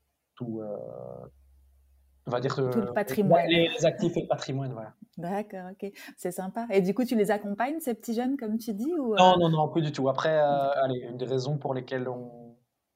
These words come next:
Speaker 1: on quitte aussi, c'est que mon cofondateur, euh, allait devenir papa. Donc, euh, papa plus, euh, son boulot, voilà, il avait plus non plus le temps de, de
Speaker 2: Mhm.
Speaker 1: recommencer de zéro.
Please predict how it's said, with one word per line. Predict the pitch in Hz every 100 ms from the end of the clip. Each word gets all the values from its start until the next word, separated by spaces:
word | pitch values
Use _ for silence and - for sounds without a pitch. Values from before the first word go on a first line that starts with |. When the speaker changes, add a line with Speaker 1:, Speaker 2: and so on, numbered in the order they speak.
| _
Speaker 1:
on | 143
quitte | 131 156
aussi, | 156 190
c'est | 180 160
que |
mon | 151
cofondateur, | 139 127 127 127 156 135
euh, | 135
allait | 131 123 123
devenir | 120 123 117
papa. | 117 117 156 160 160
Donc, | 131 120
euh, | 123 117 117 117 - 120 - _ _ _
papa | - 127 151 147
plus, | - 143 - 143
euh, | 139 131 131
son | 127 147
boulot, | 139 139 143 147 147 147 - _ -
voilà, | 131 123
il | 113
avait | 117
plus | 135
non | 135
plus | 131 131
le |
temps | 127 143 135
de, | 123
de |
Speaker 2:
Mhm. | 117 113 170
Speaker 1:
recommencer | 160 - -
de | 104
zéro. | 110 135 151 156